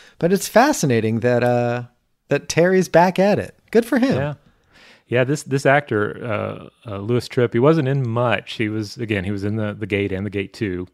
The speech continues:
Speaker 2: obviously. He appeared on the nineteen eighty-seven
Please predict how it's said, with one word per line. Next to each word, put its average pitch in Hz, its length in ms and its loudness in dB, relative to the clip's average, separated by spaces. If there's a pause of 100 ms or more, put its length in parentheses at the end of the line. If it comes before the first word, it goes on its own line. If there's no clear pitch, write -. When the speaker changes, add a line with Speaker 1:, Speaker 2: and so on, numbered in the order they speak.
(360)
Speaker 2:
obviously. 95 640 -6
He 101 140 -4
appeared 117 480 -2
on 107 120 -4
the 104 60 -6
nineteen 110 360 -6
eighty-seven 104 680 -6